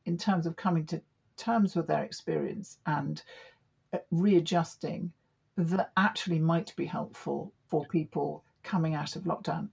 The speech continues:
It, obviously, you, there is n-, not the same sort of trauma, as you,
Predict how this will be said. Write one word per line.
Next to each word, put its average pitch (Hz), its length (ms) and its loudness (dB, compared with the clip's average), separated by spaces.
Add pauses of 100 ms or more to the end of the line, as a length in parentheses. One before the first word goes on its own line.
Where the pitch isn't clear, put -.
It, 202 180 2
obviously, 208 580 6
you, 190 180 -2 (140)
there 165 160 6
is 165 160 0 (140)
n-, 180 160 -2
not 170 180 2
the 165 100 -2
same 165 340 2 (200)
sort - 260 -2
of 170 60 -2
trauma, 208 500 6
as 156 220 2
you, 143 220 -2